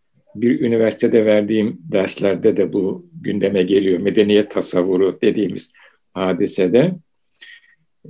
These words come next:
Ee, medeniyet tasavvurunun bir büyük cevabı da hayatın anlamı ve gayesi noktasında,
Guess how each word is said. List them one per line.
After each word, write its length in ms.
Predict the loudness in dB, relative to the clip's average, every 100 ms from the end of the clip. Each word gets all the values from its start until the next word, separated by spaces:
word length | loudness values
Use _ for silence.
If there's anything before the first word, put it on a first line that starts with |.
| -2
Ee, 60 | 0 2 0 0 0 -2 -2 -2 -2 -2 -2 -4 -6 -2
medeniyet 460 | 2 4 6 4 2
tasavvurunun 1000 | -2 2 2 4 4 4 4 2 0 2
bir 240 | 2 4
büyük 340 | 4 4 4 -2 -20 _ _ _ -6
cevabı 560 | 2 2 2 0 2 2
da 260 | 2 -2 -10 -20 _
hayatın 540 | 0 2 0 -2 -4
anlamı 600 | -4 -4 -2 0 0 2
ve 80 | 0
gayesi 580 | 2 0 0 -2 -2 -2
noktasında, 920 | -4 -4 -6 -4 -2 2 2 2 -2